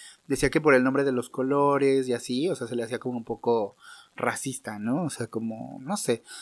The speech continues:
o sea, dio como un, un rollo explicado acerca de por qué le parecía racista la paleta de Alisa Edwards, ¿no? Entonces, eh, pues mucha gente le empezó a tirar shade porque era así como, o sea,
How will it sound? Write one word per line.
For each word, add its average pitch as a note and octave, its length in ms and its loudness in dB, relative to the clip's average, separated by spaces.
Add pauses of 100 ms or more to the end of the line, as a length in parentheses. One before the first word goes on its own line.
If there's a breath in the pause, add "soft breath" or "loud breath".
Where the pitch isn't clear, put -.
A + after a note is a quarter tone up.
(120)
o - 20 -20
sea, E3+ 140 8
dio F#3 140 12
como A3 400 4 (520)
un, D3 400 -4
un E3 160 -2
rollo E3+ 520 8
explicado A#2+ 760 -2
acerca A#2 420 -10
de A2 260 -6
por A2 120 -6
qué B2+ 100 -4
le C3 60 0
parecía A#2 280 0
racista A#2+ 320 -6
la C3+ 120 -2
paleta G#2 320 -6
de A2 60 -4
Alisa A2 320 -8
Edwards, B2 380 -10
¿no? B2+ 180 -6 (460 soft breath)
Entonces, D#3+ 520 0 (300)
eh, C#3+ 640 4 (420)
pues F3 140 6
mucha F#3+ 220 6
gente G#3 180 4
le G#3 60 10
empezó E3+ 220 4
a F3+ 40 -2
tirar F3+ 240 8
shade E3 320 4
porque C3+ 640 2
era D3 120 6
así C#3+ 180 0
como, C#3 640 0
o - 120 -6
sea, C#3 220 0